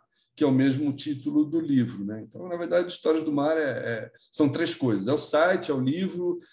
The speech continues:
e é, são as histórias. Na ve-, na uol eu, eu conto mais, mais, mais casos que acontecem, é, atualmente, mas é mais um noticiário,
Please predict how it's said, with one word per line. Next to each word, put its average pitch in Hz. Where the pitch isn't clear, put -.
e 135
é, 139
são 143
as 131
histórias. 127
Na 175
ve-, 175
na 190
uol 208
eu, -
eu 175
conto 196
mais, 170
mais, 151
mais 151
casos 160
que 156
acontecem, 147
é, 117
atualmente, 127
mas 127
é 127
mais 151
um 160
noticiário, 147